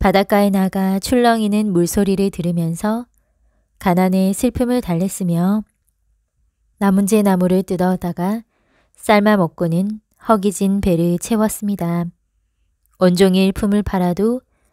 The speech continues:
겨우 보리 한 대밖에 받지 못했고 누룽지 밥을 얻어먹고 지낸 탓에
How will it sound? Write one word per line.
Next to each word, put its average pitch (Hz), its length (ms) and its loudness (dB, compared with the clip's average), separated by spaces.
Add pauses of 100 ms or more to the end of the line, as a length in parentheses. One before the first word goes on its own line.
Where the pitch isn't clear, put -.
(460)
겨우 208 420 4
보리 196 320 0
한 220 160 -2
대밖에 190 580 -4
받지 190 380 -6
못했고 185 720 -2 (720)
누룽지 190 480 0
밥을 185 480 -2
얻어먹고 190 640 -4
지낸 175 300 -6
탓에 214 500 -8